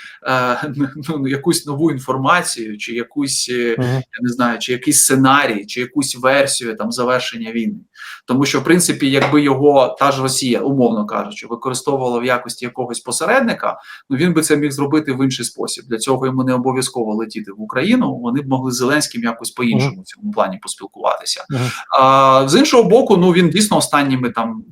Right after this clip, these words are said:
Speaker 1: тижнями активізувався, і теж в нього йдуть заяви, що ось може війна закінчитися,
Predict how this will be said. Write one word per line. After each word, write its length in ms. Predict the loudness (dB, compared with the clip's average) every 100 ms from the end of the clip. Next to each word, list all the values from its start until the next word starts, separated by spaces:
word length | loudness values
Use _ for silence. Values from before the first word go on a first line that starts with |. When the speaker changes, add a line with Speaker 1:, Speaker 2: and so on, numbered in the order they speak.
| 0
Speaker 1:
тижнями 420 | 0 2 0 0
активізувався, 1000 | 0 -4 -2 2 4 4 2 0 0 0
і 100 | -6
теж 300 | 0 2 2
в 20 | 0
нього 200 | 0 0
йдуть 220 | 0 0 2
заяви, 340 | 2 2 0
що 180 | -4 -2
ось 220 | -2 -2
може 260 | -4 -2 -2
війна 300 | -4 -4 -4
закінчитися, 800 | -6 -12 -6 0 0 0 -4